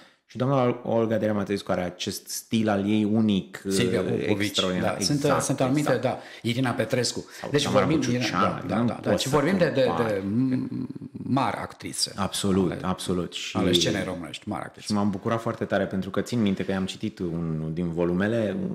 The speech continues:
Speaker 1: l-a lansat când am terminat eu facultatea, în două mii șase. Că țin minte că am fost la
Speaker 2: Mhm,
Speaker 1: lansare
Speaker 2: mhm,
Speaker 1: în
Speaker 2: mhm.
Speaker 1: foaierul Casandrei. Uh, și, uh,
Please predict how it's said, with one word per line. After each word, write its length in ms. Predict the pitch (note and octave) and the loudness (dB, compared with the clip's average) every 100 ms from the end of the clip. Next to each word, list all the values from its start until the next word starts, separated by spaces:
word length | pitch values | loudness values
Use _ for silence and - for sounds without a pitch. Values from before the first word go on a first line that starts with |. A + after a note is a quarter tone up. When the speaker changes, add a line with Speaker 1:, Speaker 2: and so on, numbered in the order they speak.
| F#2 | -4
Speaker 1:
l-a 180 | F#2 F#2+ | 0 0
lansat 440 | F2+ F2 - A#2 - | 2 0 -2 -4 -2
când 160 | A2+ | -2
am 80 | G2+ | -2
terminat 320 | G2+ G2+ G#2+ | 0 -2 -2
eu 60 | A2 | -6
facultatea, 420 | G#2 G#2+ G#2 E2+ | -10 -6 -6 -4
în 60 | E2 | -4
două 120 | E2+ | -4
mii 100 | F2 | -2
șase. 380 | F2+ - - - | -4 -6 -14 -20
Că 100 | - | -20
țin 200 | - F#2 | -6 -2
minte 380 | F#2+ F#2+ G2+ F#2+ | -2 0 0 0
că 60 | F#2+ | -2
am 80 | F2+ | -2
fost 160 | A2 | 0
la 60 | G#2+ | 0
Speaker 2:
Mhm, 80 | G2 | 2
Speaker 1:
lansare 360 | F#2+ A#2+ A2 | 2 2 2
Speaker 2:
mhm, 80 | G#2+ | 4
Speaker 1:
în 80 | G#2+ | 4
Speaker 2:
mhm. 80 | - | 4
Speaker 1:
foaierul 420 | G2 F#2 G#2+ A2+ | 4 4 2 2
Casandrei. 640 | A2+ G#2 A2+ G2+ F2 E2 - - _ _ _ _ G2 | 0 0 2 2 2 0 -4 -20 _ _ _ _ 2
Uh, 360 | F#2+ F#2 F2+ | 4 4 2
și, 640 | F2+ - - G2 F#2+ F#2 F2 | 0 -4 0 2 2 4 2
uh, 420 | F2 E2 F2 | 0 0 -2